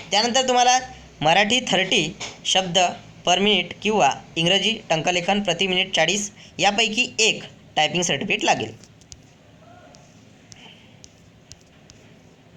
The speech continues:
त्यानंतर लेखापालसाठी बघूया, कनिष्ठ लेखापाल, कनिष्ठ लेखन परीक्षकसाठी.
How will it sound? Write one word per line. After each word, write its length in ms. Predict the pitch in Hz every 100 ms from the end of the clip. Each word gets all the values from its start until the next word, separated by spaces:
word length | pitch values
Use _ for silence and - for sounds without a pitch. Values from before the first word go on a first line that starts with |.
| - - - - - - -
त्यानंतर 260 | 175 190 208
लेखापालसाठी 600 | 175 170 214 220 220 214
बघूया, 300 | 196 175 196 - - 165
कनिष्ठ 260 | 170 170
लेखापाल, 380 | 175 170 165 170
कनिष्ठ 320 | 156 147 -
लेखन 380 | 156 143 151 156 - - - - - - - - - - - - -
परीक्षकसाठी. 580 | 143 143 156 139 143